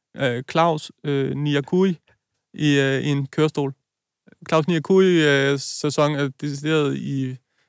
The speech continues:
i fare for at være overstået, efter at han er, han gik op i en duel mod, øh, Knullegutten. Han, øh, han er, han sidder, han sidder i kørestol nu.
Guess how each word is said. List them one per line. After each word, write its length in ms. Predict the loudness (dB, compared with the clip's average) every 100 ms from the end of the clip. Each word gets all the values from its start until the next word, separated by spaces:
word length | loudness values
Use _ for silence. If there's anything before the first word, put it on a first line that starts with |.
| -12
i 60 |
fare 240 | -2 2 2
for 120 | 0
at 60 | -4
være 80 |
overstået, 440 | -4 -6 -6 -6 -6
efter 200 | -6 -6
at 200 | -4 -4
han 160 | -4
er, 240 | -6 -6 -8
han 220 | -8 -8
gik 180 | -6 -6
op 160 | -4
i 40 | -4
en 100 | -4
duel 300 | 0 0 0
mod, 240 | -4 -4
øh, 180 | -6 -6
Knullegutten. 500 | -6 -6 -4 -4 -6 -10 _ _ _ _ _ _ _ -4
Han, 200 | 0 4
øh, 480 | 4 4 4 2 2
han 120 | 0
er, 220 | 0 0 -2
han 120 | -2
sidder, 380 | 0 0 2 0
han 120 | -2
sidder 120 | -2
i 20 | -4
kørestol 360 | -4 -4 -10 -16 _ _ _ -10
nu. 120 | -10